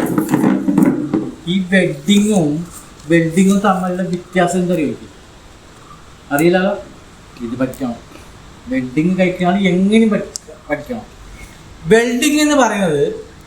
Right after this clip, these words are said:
നമ്മ രണ്ട് ഇരുമ്പിന്റെ സാധനം ഇങ്ങനെ കൂട്ടി യോജിപ്പിക്കുന്നതാണ് വെൽഡിങ്. നിനക്ക് എന്നാട്ടി അങ്ങനെ അറിയാം. അപ്പൊ ആടെ പൊട്ടലും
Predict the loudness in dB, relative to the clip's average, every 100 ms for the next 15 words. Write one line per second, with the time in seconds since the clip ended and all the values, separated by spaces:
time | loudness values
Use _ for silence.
0 | -20 -20 -20 -8 -2 2 2 2 0 0
1 | 0 0 -4 -4 -2 2 2 4 4 4
2 | 2 2 0 -4 -6 -8 -4 0 -2 -4
3 | -2 0 2 2 2 2 0 -2 -2 -2
4 | 0 0 0 4 4 4 2 2 0 0
5 | 2 2 2 2 2 2 2 0 -4 -8
6 | -16 -20 -8 -2 2 2 2 0 -2 -2
7 | -2 0 2 2 -2